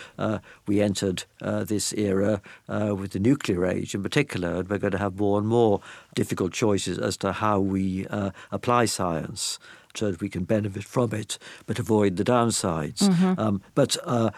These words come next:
Speaker 1: separate from the, uh, applications of science, uh, there's also the, uh, general way in which our perception of our place in nature
Speaker 2: Right.
Speaker 1: is changed by science. And obviously, uh,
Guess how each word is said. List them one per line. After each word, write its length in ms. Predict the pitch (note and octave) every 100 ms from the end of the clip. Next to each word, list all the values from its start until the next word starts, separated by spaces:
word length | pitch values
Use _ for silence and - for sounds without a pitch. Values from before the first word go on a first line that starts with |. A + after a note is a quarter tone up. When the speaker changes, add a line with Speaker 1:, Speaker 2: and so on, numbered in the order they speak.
| -
Speaker 1:
separate 420 | - E3+ - A#2
from 260 | - A2+ G2+
the, 220 | G#2+ G#2
uh, 160 | A2 G#2+ - - _ _ -
applications 720 | B2+ - - C#3 C#3 G2+ F#2
of 100 | -
science, 680 | F#2 F2 E2 G2 G2 - - - -
uh, 220 | A#2 A2+
there's 180 | G#2+ A2
also 460 | A#2+ A2 - G#2+
the, 340 | G2 G#2+ G#2 G#2+
uh, 60 | G2 - -
general 480 | C3 A#2 G2+ G2+ G#2
way 320 | A2+ A2 G#2
in 120 | G#2
which 400 | G2 G#2+ - - -
our 200 | A#2 A#2+
perception 720 | - - C3+ B2+ - G#2+ G2+
of 200 | G2+ A2
our 180 | G#2+ G#2+
place 380 | - A2+ G#2 G#2+
in 120 | G2+
nature 460 | B2 C3+ - F#2+ G2
Speaker 2:
Right. 320 | A3 A3+ F3+ -
Speaker 1:
is 220 | C3 A2
changed 380 | - D#3+ C3 -
by 180 | F#2+ F#2+
science. 500 | - F#2+ F2 F#2 -
And 160 | A2+
obviously, 600 | B2 G#2+ A2 - A#2 A2 - - -
uh, 340 | A2+ A#2 A2+